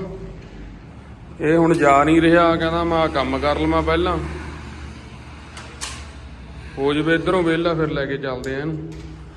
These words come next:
ਤੇ ਲਵਾ ਕੇ ਲੈ ਕੇ ਆਉਣਾ ਨੰਬਰ ਪਲੇਟਾਂ। ਤੇ ਐਕਸੈਸਰੀ ਆਪਾਂ ਉਦੋਂ ਲਵਾ ਲਈ ਦੀ ਜਿਹੜੀ ਨਾਲ ਆਈ ਦੀ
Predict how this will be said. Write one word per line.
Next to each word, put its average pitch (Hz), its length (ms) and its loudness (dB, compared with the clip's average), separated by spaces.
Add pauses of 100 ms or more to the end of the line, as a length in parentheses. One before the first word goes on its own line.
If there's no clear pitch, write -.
(300)
ਤੇ 131 260 -2
ਲਵਾ 127 300 2
ਕੇ 131 120 0
ਲੈ 135 140 2
ਕੇ 135 120 -4
ਆਉਣਾ 135 180 -2
ਨੰਬਰ 135 320 -2
ਪਲੇਟਾਂ। 147 480 -2 (1400)
ਤੇ 135 120 0
ਐਕਸੈਸਰੀ 139 560 4
ਆਪਾਂ 156 260 4
ਉਦੋਂ 156 220 4
ਲਵਾ 131 280 6
ਲਈ 135 140 4
ਦੀ 143 100 2
ਜਿਹੜੀ 160 160 4
ਨਾਲ 151 260 4
ਆਈ 151 140 2
ਦੀ 151 100 -4